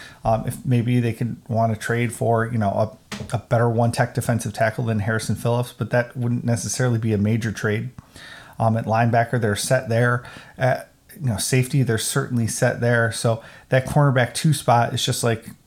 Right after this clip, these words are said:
the one place that I could see. And they really don't have a ton of depth at that cornerback position as well. So maybe that's a position they could trade for, but I don't think it'll be for a s-, a top tier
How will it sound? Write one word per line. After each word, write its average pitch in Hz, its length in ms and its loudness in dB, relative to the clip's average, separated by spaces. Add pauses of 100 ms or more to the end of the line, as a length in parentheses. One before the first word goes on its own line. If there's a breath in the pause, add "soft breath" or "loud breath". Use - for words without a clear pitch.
(340)
the 120 120 4
one 117 300 4
place 117 300 0
that 117 140 0
I 107 100 2
could 107 160 -8
see. 117 280 0
And 120 120 4
they 131 80 4
really 170 220 2
don't 165 160 0
have 135 120 2
a 117 60 -4
ton - 320 0
of 117 160 0
depth 120 340 0 (500 loud breath)
at 120 220 2
that 120 200 0
cornerback 123 560 -2
position 123 420 0
as 120 140 0
well. 127 220 4
So 131 280 -2 (360 loud breath)
maybe 131 440 4
that's 135 280 2
a - 20 0
position 131 460 2
they 127 100 4
could 123 160 -4
trade 131 260 0
for, 143 220 0
but 135 240 -2
I 123 260 -2
don't 131 240 4
think 135 320 -2
it'll 120 180 0
be 127 180 2
for 120 240 0
a 107 40 0
s-, - 300 -6
a 131 60 -2
top - 440 -2
tier 123 480 2